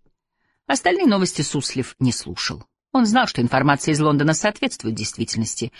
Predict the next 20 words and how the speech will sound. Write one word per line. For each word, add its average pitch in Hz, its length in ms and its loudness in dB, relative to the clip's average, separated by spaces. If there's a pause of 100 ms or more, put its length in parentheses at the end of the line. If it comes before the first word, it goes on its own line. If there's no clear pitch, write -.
(640)
По 175 200 4
совершенно 196 600 2
секретным 180 480 0
прогнозам 170 520 2
К 165 100 0
Г 147 140 2
Б 156 200 2 (280)
нынешнего 170 500 4
урожая 156 400 4
снова 226 300 0
не 247 120 4
хватит, - 440 -2 (320)
чтобы 139 360 0
накормить 131 440 4
страну. 120 420 2
Христос, - 600 -4
ну 139 100 0
почему, 151 440 0
черт - 260 -2
возьми, 139 440 2